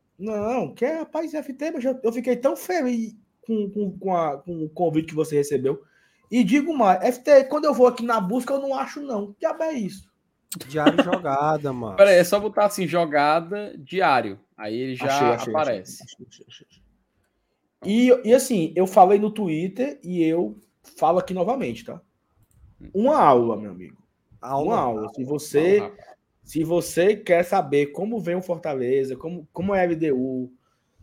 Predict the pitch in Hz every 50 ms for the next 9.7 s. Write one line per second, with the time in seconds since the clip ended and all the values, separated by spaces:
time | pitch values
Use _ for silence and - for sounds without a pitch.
0 | - - - - - - - 208 233 233 220 208 202 190 185 165 165 170 160 151
1 | 151 160 165 165 - - 220 220 208 180 143 127 143 156 156 160 160 160 160 -
2 | 202 208 208 208 208 190 - - - 160 160 160 160 160 - - _ _ _ _
3 | _ _ - 147 160 175 180 180 - 196 190 - - 151 151 165 156 147 139 139
4 | 139 143 147 - - 135 143 147 156 170 190 196 185 151 135 131 127 127 127 131
5 | 139 147 165 165 - 139 139 135 135 151 147 131 120 135 139 - 151 - 147 147
6 | 143 143 143 135 131 131 - 143 139 127 123 127 131 127 - - - - _ -
7 | 120 131 139 143 160 156 165 139 120 120 123 131 151 156 - 180 151 139 131 123
8 | 123 127 123 123 120 117 117 104 104 117 127 123 - 123 127 156 156 160 156 139
9 | 135 147 160 185 170 147 143 151 175 180 180 202 214 208